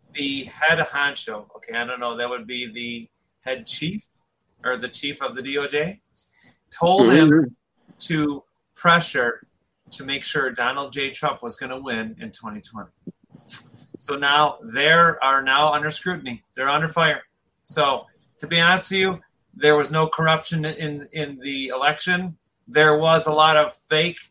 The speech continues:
Speaker 1: Republican ballots, including Ron Johnson from Wisconsin. Um,
Speaker 2: Mm-hmm.
Speaker 1: he is also part of it. So I can tell you right now,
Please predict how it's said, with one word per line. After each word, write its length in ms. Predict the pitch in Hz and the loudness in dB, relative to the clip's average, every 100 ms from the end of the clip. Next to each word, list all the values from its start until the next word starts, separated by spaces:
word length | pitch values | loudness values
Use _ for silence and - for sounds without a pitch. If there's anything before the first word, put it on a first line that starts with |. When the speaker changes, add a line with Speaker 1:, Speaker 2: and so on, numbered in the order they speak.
| - | -4
Speaker 1:
Republican 680 | 151 151 160 156 156 151 123 | -4 2 2 4 2 -4 -4
ballots, 480 | 131 139 180 180 156 | 0 2 2 0 -6
including 440 | 131 - 160 165 | -8 -4 -4 -2
Ron 240 | 165 175 170 | 2 2 2
Johnson 480 | 175 175 175 185 160 | 2 2 2 -4 -8
from 180 | 139 | -10
Wisconsin. 720 | 143 - 151 160 175 247 254 226 _ _ _ 123 | -4 -2 0 -2 -2 -6 -8 -10 _ _ _ 0
Um, 360 | 123 110 113 | 4 6 4
Speaker 2:
Mm-hmm. 260 | 120 120 156 - _ _ - | 4 4 4 2 _ _ -10
Speaker 1:
he 60 | |
is 100 | 151 | -4
also 280 | 151 165 180 | -2 0 -2
part 260 | 175 180 190 | -2 0 2
of 60 | 196 | 0
it. 100 | - | 0
So 160 | 156 | 0
I 80 | 147 | 0
can 120 | 147 139 | -2 -4
tell 140 | 156 | -2
you 80 | 151 | 0
right 180 | 143 139 | -2 -2
now, 320 | 147 151 | -2 -2